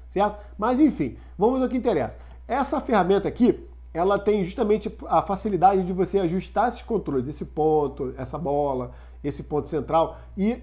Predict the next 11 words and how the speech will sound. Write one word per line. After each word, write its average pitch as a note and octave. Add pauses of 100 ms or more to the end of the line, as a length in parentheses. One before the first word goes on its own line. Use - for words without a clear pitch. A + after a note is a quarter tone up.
(140)
ajustar A#3
esses G3
valores G#3+
numericamente A3
aqui, G3+
ou F3+
seja, C3+
de B2
uma E3+
maneira F3+
visual, D#3+